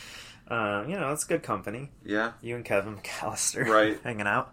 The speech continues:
Speaker 2: I mean, I was obsessed when I was a kid,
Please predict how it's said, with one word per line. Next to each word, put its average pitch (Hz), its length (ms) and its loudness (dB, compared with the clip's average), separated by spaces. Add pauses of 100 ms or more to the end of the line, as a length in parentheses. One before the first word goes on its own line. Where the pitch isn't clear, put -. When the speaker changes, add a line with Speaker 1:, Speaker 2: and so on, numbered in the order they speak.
Speaker 2:
I 98 240 0
mean, 101 300 -2 (200)
I 92 180 6
was 104 180 4
obsessed 92 560 0
when 82 100 -6
I 78 60 -2
was 78 120 -6
a 71 60 -8
kid, 76 420 -4